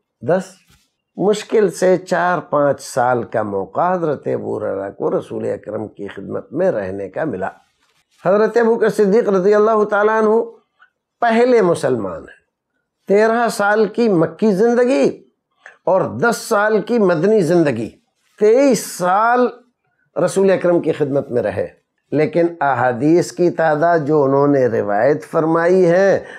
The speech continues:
हज़रत अबू हुरैरा की आधी अहादीस के बराबर भी नहीं है।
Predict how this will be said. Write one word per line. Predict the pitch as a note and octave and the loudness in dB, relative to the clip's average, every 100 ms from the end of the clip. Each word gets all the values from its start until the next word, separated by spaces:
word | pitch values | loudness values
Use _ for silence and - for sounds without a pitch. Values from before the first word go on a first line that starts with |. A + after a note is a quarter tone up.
| - | -8
हज़रत | C#3+ D#3 F3 E3+ F3+ | -4 0 0 0 0
अबू | E3+ - D3+ C#3+ D3 | 2 2 2 2 0
हुरैरा | C3 C#3 C3 C3+ C#3 D3 C#3 | 2 2 2 2 2 0 0
की | - F#3 - - | 0 -2 0 -2
आधी | C3 C#3 D3 D3 G3 G#3+ | 0 2 0 2 2 2
अहादीस | - C#3 B2 B2+ A2+ C3+ B2 - | 0 -2 0 0 -2 -4 -6 -2
के | G3+ | -2
बराबर | D#3 A2+ G2 F#2 | 0 -2 -4 -8
भी | E2+ | -10
नहीं | G#2 | -10
है। | - | -10